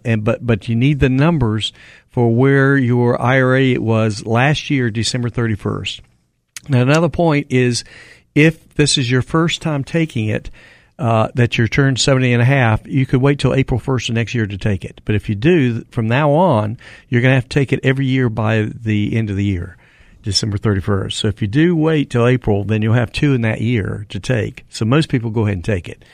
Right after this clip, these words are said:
Unless there's a tax reason, uh, then you'll wanna go, probably go ahead and take it if it's during this year. But you wanna take it by December thirty-first for if you turn seventy-five and a half this year. If you're turning seventy-five and a half next year,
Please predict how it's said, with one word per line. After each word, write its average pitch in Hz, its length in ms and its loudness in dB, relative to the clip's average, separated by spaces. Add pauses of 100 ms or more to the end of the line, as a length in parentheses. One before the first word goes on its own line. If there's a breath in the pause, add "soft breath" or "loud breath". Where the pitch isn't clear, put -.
(160 loud breath)
Unless 135 200 0
there's 123 160 2
a 110 80 0
tax 131 340 -2
reason, 95 380 -4 (420 loud breath)
uh, 98 380 0
then 104 400 2
you'll 110 220 2
wanna 113 180 2
go, 110 180 0
probably 113 380 0
go 98 120 0
ahead 101 120 2
and 90 120 -6
take 123 280 0
it 123 180 -2 (540 loud breath)
if 123 260 2
it's - 340 0
during 113 320 0
this 104 220 0
year. 95 300 0
But 90 240 -6
you 110 60 0
wanna 139 180 2
take 165 180 0
it 147 120 -4
by 135 180 2
December 120 440 -2
thirty-first 113 720 -4 (360 soft breath)
for 104 340 -2
if 110 240 -4
you 107 60 0
turn 107 280 -2
seventy-five 107 640 -4
and 98 80 -4
a 92 40 -2
half 104 240 -4
this 98 260 -4
year. 87 280 -2 (420 loud breath)
If 120 180 -2
you're 120 60 0
turning 190 280 -2
seventy-five 143 720 -2
and 123 80 -4
a 110 40 0
half 117 180 -2
next 156 420 -2
year, 104 380 -4